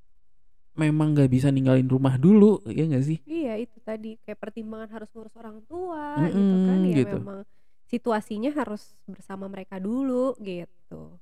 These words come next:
Speaker 1: Betul, ada semacam, eh, kutukan anak bungsu gitu ya, yang kita
Speaker 2: <laughs> Sedih banget sih kutukan,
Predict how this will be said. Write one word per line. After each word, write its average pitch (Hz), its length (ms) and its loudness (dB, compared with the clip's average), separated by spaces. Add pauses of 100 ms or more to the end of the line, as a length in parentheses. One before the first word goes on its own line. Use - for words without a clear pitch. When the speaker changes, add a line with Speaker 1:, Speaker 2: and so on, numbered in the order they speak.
Speaker 1:
Betul, 147 540 2
ada 117 640 -2
semacam, 120 460 -4 (420)
eh, 120 220 -2 (320)
kutukan 151 400 2
anak 151 240 0
bungsu 147 500 4
gitu 165 220 0
ya, 240 180 4
yang 170 80 -2
kita 160 420 2 (600)
Speaker 2:
<laughs> - 1300 4
Sedih 311 260 -2
banget 247 420 0
sih 359 100 -2
kutukan, 311 580 -4